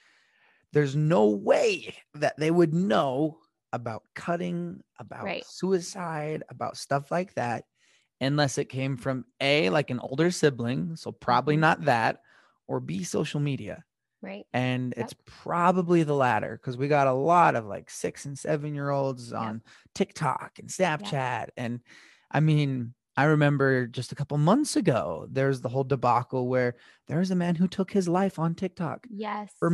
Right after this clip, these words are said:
Speaker 2: Mm-hmm.
Speaker 1: millions to see.
Speaker 2: Right. Yep.
Speaker 1: And,
Speaker 2: And,
Speaker 1: ugh.
Speaker 2: uh, yeah, I, we just lost an eleven-year-old last week. And, um, and that's exactly what I think was happening.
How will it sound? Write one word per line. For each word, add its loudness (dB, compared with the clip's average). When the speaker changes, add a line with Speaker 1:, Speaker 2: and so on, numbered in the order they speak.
Speaker 2:
Mm-hmm. 10
Speaker 1:
millions 4
to -12
see. -6
Speaker 2:
Right. -4
Yep. -2
Speaker 1:
And, 0
Speaker 2:
And, -2
Speaker 1:
ugh. -20
Speaker 2:
uh, -4
yeah, -2
I, -2
we -6
just -10
lost -6
an -6
eleven-year-old -8
last -10
week. -12
And, -10
um, -6
and -2
that's 0
exactly -6
what -8
I -8
think -12
was -10
happening. -12